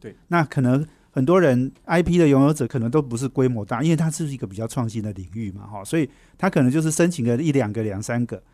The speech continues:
Speaker 2: 可是你要拿这个去跟银行要钱哦，那当然是很难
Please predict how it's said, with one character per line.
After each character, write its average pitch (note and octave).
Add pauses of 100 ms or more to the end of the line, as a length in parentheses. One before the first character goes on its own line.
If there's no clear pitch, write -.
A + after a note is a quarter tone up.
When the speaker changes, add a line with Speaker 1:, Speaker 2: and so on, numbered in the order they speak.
(100)
Speaker 2:
可 C#3+
是 A3
你 C3+
要 F3+
拿 C#3+
这 F#3+
个 F3
去 F3
跟 E3+
银 D#3
行 A#2 (220)
要 D3
钱 G2
哦， G#2
那 E3
当 G3+
然 C#3
是 E3
很 B2
难 A2+